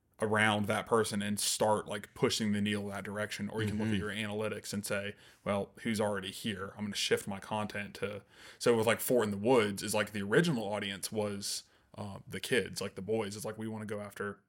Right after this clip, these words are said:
Speaker 1: kids in, like, the, you know, ten to fifteen age range when they're, like, they're old enough to go and do their own thing outside, but, like, they're not driving yet. So they're still, you know, like, playing out. That was the original intention, was to, like,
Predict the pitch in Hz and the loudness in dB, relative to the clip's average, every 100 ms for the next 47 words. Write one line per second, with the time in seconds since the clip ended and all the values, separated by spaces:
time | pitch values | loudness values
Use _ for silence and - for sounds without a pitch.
0 | _ - 110 104 104 101 - 104 95 104 | _ 0 2 2 -2 -6 -4 -6 -4 -8
1 | 101 - 117 101 - 104 - 110 104 101 | -8 -6 -2 -2 -4 -8 -4 -4 -4 -8
2 | - _ 110 101 104 98 98 113 107 104 | -12 _ -8 -6 -8 -6 -2 -2 0 -2
3 | - 104 127 120 120 113 117 117 110 110 | -2 2 2 4 2 0 2 4 4 2
4 | 113 104 104 104 110 104 95 - 127 120 | 0 -2 -4 -2 -2 -2 -4 2 6 6
5 | 107 98 117 98 - - - 110 101 104 | 4 0 -2 -4 -6 -12 -2 2 2 2
6 | 107 107 110 104 101 76 104 95 - 110 | 2 2 0 0 0 0 -2 -2 0 0
7 | 101 92 110 95 98 - 104 101 - 120 | 0 -4 -8 -6 -10 -8 -6 -6 2 4
8 | 120 110 110 110 107 101 98 107 101 101 | 4 2 0 0 -2 -4 -6 -6 -6 -6
9 | 101 98 98 | -6 -8 -8